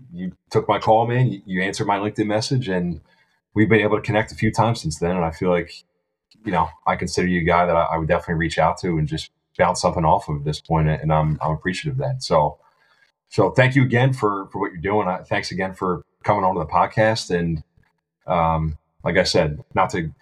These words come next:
give you too many compliments here, but you're doing good, s-, you know,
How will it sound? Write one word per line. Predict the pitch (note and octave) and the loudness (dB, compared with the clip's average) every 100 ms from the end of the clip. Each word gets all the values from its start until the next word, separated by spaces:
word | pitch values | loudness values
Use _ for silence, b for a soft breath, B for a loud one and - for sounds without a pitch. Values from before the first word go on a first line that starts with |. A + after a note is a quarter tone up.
| B B B | B B B
give | C3 | 4
you | B2+ | 4
too | B2+ D3+ | 6 6
many | D3 | 4
compliments | C3 C3 C3 F#2 | 2 0 0 -4
here, | - F2+ | -6 -6
but | G2 | -6
you're | G2 | -6
doing | G2 A2 G#2+ | 0 2 2
good, | G2+ | -4
s-, | F#2+ - - | -6 -10 -12
you | G2+ | -8
know, | F#2 | -8